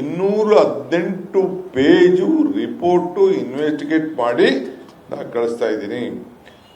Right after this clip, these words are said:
I re-, kindly request you to accord sanction under one ninety-seven C R P C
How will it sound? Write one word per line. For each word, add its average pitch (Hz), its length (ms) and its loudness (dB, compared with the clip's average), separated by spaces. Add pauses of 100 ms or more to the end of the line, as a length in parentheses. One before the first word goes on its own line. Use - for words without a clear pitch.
(140)
I 131 80 4 (120)
re-, 135 180 0
kindly 190 360 2 (120)
request 156 380 2 (100)
you 135 80 0 (120)
to 135 80 -4 (180)
accord 160 360 6 (140)
sanction 131 440 -2 (280)
under 113 200 -4 (220)
one 147 120 -4 (100)
ninety-seven 127 720 -6 (680)
C 165 200 -2 (100)
R 135 60 0 (100)
P - 100 -4 (120)
C 123 120 -10